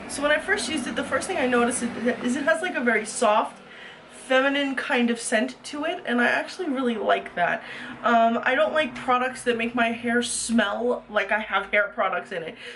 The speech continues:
This smells like I'm just putting, like, a light scent to it. It's a clean shampoo type smell, so I don't want you to think that this is gonna disrupt your whole per-, uh, perfume game. It's not. It's a soft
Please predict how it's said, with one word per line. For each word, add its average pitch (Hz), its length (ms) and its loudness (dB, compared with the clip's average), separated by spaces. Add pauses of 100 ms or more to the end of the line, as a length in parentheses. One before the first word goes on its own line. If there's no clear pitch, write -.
(140)
This 359 200 0
smells 294 340 -2
like 247 120 2
I'm 233 240 4
just 240 240 -6
putting, 269 200 -2
like, 226 160 2
a - 60 -2
light 196 520 -2 (840)
scent 254 340 -2
to 214 140 -4
it. 190 200 -4
It's 262 140 -2
a 262 60 -4
clean 302 680 0
shampoo 294 800 0
type 254 320 2
smell, 214 460 0
so 233 140 -4
I - 20 0
don't 277 100 0
want 330 180 -2
you 254 100 -6
to 269 40 -4
think 262 300 -4
that 240 100 -2
this 262 160 -2
is 233 120 -2
gonna 240 200 6
disrupt 226 460 0
your 226 100 -2
whole 208 220 -2
per-, - 240 -10
uh, 185 220 4
perfume 233 440 0
game. 269 300 2
It's 233 240 -4
not. 190 260 2
It's 190 120 -10
a 190 80 -4
soft 226 840 2